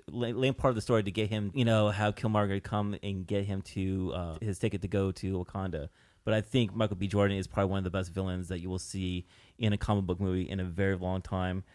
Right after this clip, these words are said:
Uh, the picture itself is stunning, and it's one of my top favorite comic book movies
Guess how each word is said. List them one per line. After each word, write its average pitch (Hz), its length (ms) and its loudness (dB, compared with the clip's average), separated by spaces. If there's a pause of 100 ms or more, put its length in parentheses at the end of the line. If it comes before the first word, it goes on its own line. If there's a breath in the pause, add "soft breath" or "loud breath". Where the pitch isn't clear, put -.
(280 soft breath)
Uh, 98 220 4
the 101 80 0
picture 165 240 4
itself 117 240 2
is 92 80 -4
stunning, 117 560 2
and 104 440 0
it's 104 100 -16
one 170 100 -2
of - 20 0
my 151 80 4
top 131 220 0
favorite 117 240 0
comic 110 200 0
book 101 160 -2
movies 95 360 -2